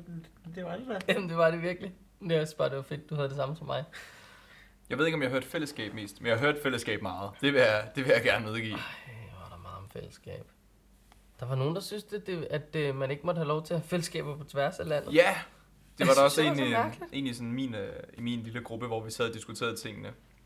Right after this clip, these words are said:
Speaker 3: Hun mente også, at, altså, man har, man har simpelthen brug for det. Man kan ikke have, man kan ikke have et fællesskab uden for gruppen også. Det var bare sådan, øh, jo. <laughs> Jo, det kan man godt.
Speaker 2: Den demografiske sammensætning af plankurser og adventureløb og alt muligt, den er bare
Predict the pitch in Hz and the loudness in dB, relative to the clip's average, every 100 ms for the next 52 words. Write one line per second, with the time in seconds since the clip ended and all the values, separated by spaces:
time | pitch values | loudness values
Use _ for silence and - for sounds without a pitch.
0 | - - _ _ _ _ - 123 110 101 | -20 -20 _ _ _ _ -8 -6 -2 -2
1 | 104 113 107 - - - - - - - | -2 -2 -6 -12 -20 -20 -20 -14 -8 -8
2 | - - _ 120 113 110 107 - - - | -8 -20 _ -10 -8 -8 -10 -14 -14 -10
3 | 214 165 123 104 - - - 120 131 147 | -6 -4 -6 -8 -12 -20 -10 -6 -2 -2
4 | 170 151 135 - - - - - 123 151 | 0 4 4 2 -14 -20 -16 -8 -2 2
5 | 156 131 127 120 113 113 117 - - 98 | 4 4 2 -6 -8 -6 -6 -4 -4 -6
6 | - - - - - _ _ - 165 147 | -12 -12 -18 -20 -20 _ _ -4 0 2
7 | 135 123 117 - - - - - - - | 2 0 -8 -12 -18 -20 -20 -20 -20 -20
8 | - - - - - 156 165 220 208 208 | -16 -10 -6 -6 -2 0 4 4 4 0
9 | - - - - - - - 277 311 - | -6 -18 -20 -20 -20 -16 -14 -14 -12 -6
10 | - - - - - 117 127 117 131 113 | -4 -6 -16 -20 -20 -14 -12 -8 -6 -4
11 | - 117 135 131 120 110 117 131 113 110 | 0 0 -2 -8 -6 -2 -2 -4 -4 -4
12 | 107 - 123 123 127 123 117 - 113 107 | -8 -4 -6 -6 -8 -8 -6 -6 -6 -6
13 | 110 107 110 120 120 131 120 110 - 110 | -4 -2 -2 -2 -2 -2 -2 -2 -2 -2
14 | - 117 117 113 110 - - - 90 104 | 0 -4 -4 -8 -8 -10 -8 -4 -2 -4